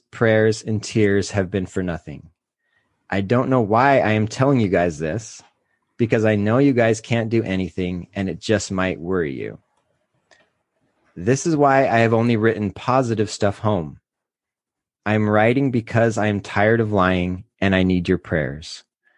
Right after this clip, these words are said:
because I am scared. I am scared that my whole mission will go by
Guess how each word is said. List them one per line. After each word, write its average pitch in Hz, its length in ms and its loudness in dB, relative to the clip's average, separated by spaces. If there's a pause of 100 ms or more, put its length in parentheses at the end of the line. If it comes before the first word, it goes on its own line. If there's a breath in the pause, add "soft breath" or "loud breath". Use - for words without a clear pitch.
(440)
because 95 320 0
I 92 80 2
am 90 120 0
scared. 69 580 -6 (680)
I 92 60 2
am 92 160 2
scared 107 480 0
that 107 100 0
my 95 140 0
whole 113 360 0
mission 110 400 0
will 101 80 0
go 107 180 0
by 87 500 -2